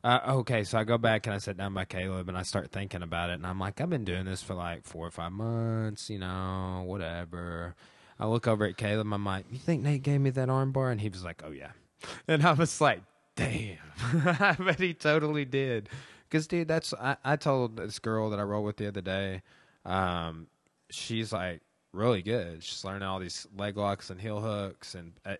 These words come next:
and, like, has an aptitude, picks it up immediately. And, like, if you let her get you in a submission, and it's one she knows how to do, she'll probably finish you. So it's like,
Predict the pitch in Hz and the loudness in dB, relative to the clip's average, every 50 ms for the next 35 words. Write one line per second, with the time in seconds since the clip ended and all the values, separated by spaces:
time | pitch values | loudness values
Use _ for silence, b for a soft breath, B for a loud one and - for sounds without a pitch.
0 | _ 92 95 98 98 98 95 101 90 92 117 104 85 87 90 92 98 90 - - | _ -10 -8 -6 -2 0 0 0 0 0 0 -2 0 -2 -2 -2 -2 -4 -4 -8
1 | - 95 87 82 104 110 101 - - 98 92 87 - 90 87 92 98 98 95 90 | -8 -8 -6 -4 -4 -6 -6 -4 -4 -4 -4 -4 -6 -8 -6 -6 -6 -4 -6 -6
2 | 82 73 85 85 82 80 B B B B B B B B B B B - 113 117 | -6 -6 -8 -8 -8 -10 B B B B B B B B B B B 2 4 4
3 | 117 113 107 101 101 98 - 107 101 - 135 175 208 214 214 190 131 104 113 127 | 4 4 4 2 2 2 0 -4 -4 0 2 2 4 4 4 2 2 2 2 2
4 | 160 160 127 120 107 101 98 95 90 90 87 - - 95 87 95 117 135 - - | 2 2 0 0 0 2 0 0 -2 -4 -6 -4 -6 -6 -2 -2 -2 -2 0 -2
5 | 165 170 160 139 98 92 - - - 113 113 120 117 107 - - 120 110 110 110 | -4 -4 -4 -4 -6 -8 -8 -6 -4 -2 -2 -2 -2 -4 -4 -4 -4 -4 -2 -4
6 | 113 110 - 117 104 95 95 87 90 95 107 120 127 - - - - 120 127 135 | -4 -2 -4 -4 -4 -6 -6 -8 -6 -4 -4 -4 -6 -8 -8 -6 -4 -4 -2 -2
7 | 120 95 95 95 95 85 87 82 82 - 101 107 104 90 - - - 85 82 82 | -2 -4 -4 -4 -8 -8 -8 -12 -8 -8 -8 -8 -8 -10 -10 -10 -10 -12 -12 -12
8 | 82 B B B B B B B - - 165 165 160 151 - 170 147 135 127 | -14 B B B B B B B -8 -2 0 0 0 2 2 2 2 0 -2